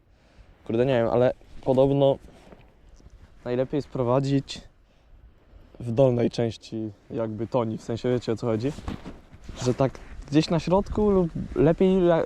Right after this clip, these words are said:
lepiej bliżej dna niż wyżej. No nie wiem, czy to jest prawda. Powiedzcie mi, co o tym sądzicie. Ja tylko powtarzam, co usłyszałem. No ale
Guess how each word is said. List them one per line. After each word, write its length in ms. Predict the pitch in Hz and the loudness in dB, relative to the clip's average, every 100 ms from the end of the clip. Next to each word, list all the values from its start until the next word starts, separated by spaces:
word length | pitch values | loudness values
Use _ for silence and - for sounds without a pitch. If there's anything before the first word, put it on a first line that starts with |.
| 143 | 2
lepiej 280 | 156 170 175 | 2 4 2
bliżej 320 | 143 165 165 | 2 -2 -4
dna 220 | 143 151 | -8 -8
niż 180 | 165 135 | -6 -6
wyżej. 320 | 127 123 107 101 | -4 -4 -4 -6
No 100 | 120 | -6
nie 100 | 127 | -6
wiem, 100 | 110 | -8
czy 80 | - | -8
to 60 | |
jest 100 | - | -8
prawda. 400 | - 117 110 233 - _ _ _ _ _ - - - | 2 2 4 -2 -4 _ _ _ _ _ -20 -20 -12
Powiedzcie 360 | 120 120 - 113 | -4 -4 -4 -8
mi, 120 | 110 | -8
co 100 | 110 | -8
o 40 | |
tym 120 | - 117 | -8 -8
sądzicie. 500 | 113 107 107 - - - - - - - - - - - - - - - - - - - - | -6 -6 -6 -6 -8 -10 -14 -14 -16 -20 -20 -20 -20 -20 -20 -20 -20 -18 -18 -18 -18 -16 -4
Ja 200 | 113 110 | 0 0
tylko 360 | - - 120 - - - - - - - - - - - - - | -2 -2 0 0 -4 -12 -4 -2 -2 -4 -8 -12 -14 -12 -14 -4
powtarzam, 440 | 131 117 135 123 120 | 0 4 4 6 4
co 100 | 127 | 2
usłyszałem. 600 | 113 - - 107 123 156 - - - - - - - - - - - - - - - - - - - | -2 -4 0 4 4 0 -8 -20 -20 -20 -20 -20 -20 -20 -20 -20 -20 -20 -20 -20 -20 -20 -20 -18 -4
No 300 | 110 104 107 | 0 0 0
ale 200 | 123 156 | 0 0